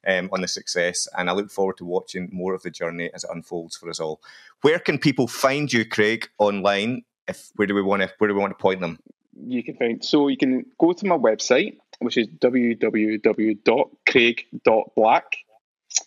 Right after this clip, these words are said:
Speaker 2: You can find me on LinkedIn. If you type in Craig Black, I should,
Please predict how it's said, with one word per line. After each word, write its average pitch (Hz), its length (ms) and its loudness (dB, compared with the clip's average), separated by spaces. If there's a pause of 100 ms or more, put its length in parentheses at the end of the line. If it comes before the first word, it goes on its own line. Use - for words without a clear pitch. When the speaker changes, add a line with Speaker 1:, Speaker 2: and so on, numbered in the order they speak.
(360)
Speaker 2:
You 113 180 -2
can 110 160 -2
find 113 200 4
me 120 60 2
on 110 120 2
LinkedIn. 127 500 2
If 113 120 -2
you 110 100 0
type 117 220 2
in 113 140 -2
Craig 113 300 0
Black, 123 360 2
I 107 140 4
should, 143 520 2